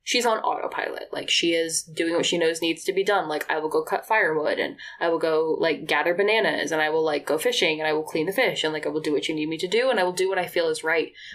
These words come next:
She's not engaging in a lot of conversation, so she just keeps sort of staring into the campfire, and she just nods, um, uh, to, to let you know that she agrees. Um,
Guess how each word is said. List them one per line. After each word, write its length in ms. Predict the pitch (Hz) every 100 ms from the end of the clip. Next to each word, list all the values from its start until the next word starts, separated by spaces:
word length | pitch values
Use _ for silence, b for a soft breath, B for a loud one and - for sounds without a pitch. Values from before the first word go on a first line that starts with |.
| B
She's 220 | - 202
not 240 | 190 180 180
engaging 340 | 160 156 156
in 80 | 156
a 60 |
lot 160 | 156 156
of 60 | 156
conversation, 600 | 156 151 - 151 - -
so 120 | 160
she 180 | - 190
just 300 | 190 180 -
keeps 200 | 160 156
sort 140 | 156
of 80 | 147
staring 320 | - 151 151
into 140 | 151 -
the 80 | -
campfire, 560 | 160 160 - 160 170
and 160 | 170 160
she 140 | -
just 320 | 156 151 - 160
nods, 720 | 160 147 147 143 - - - _ _ _ _ _
um, 460 | - 160 147 151 156 _ _ _ _ _ _ _ _ _ _ _ _ - -
uh, 280 | 160 143 - - -
to, 260 | 170 143
to 120 | - 156
let 180 | 156 156
you 80 | 156
know 140 | 147
that 180 | 143 -
she 360 | - - - -
agrees. 600 | 156 156 151 151 - - b b b b b _
Um, 360 | 165 156 160